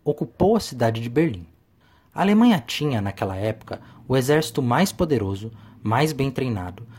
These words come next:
os equipamentos de guerra com a tecnologia mais avançada do planeta. Ninguém achava que os soviéticos podiam vencer, mas venceram. Acontece que, hoje em dia,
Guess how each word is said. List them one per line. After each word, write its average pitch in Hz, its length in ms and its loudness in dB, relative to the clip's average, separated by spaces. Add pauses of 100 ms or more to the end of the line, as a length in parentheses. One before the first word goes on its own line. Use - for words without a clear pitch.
(160)
os 117 140 -4
equipamentos 160 640 0
de 135 80 -8
guerra 127 280 -2
com - 120 -4
a - 20 -18
tecnologia 127 680 -2
mais 156 360 2
avançada 139 440 0
do 120 160 -2
planeta. 151 560 -4 (680)
Ninguém 220 240 2
achava 147 480 2
que - 120 -4
os 110 60 -8
soviéticos 113 640 0
podiam 143 360 -2
vencer, 175 420 0 (560)
mas 110 220 0
venceram. - 440 -2 (640)
Acontece 233 640 0
que, 123 240 -2
hoje 156 240 4
em 107 100 0
dia, 95 400 -2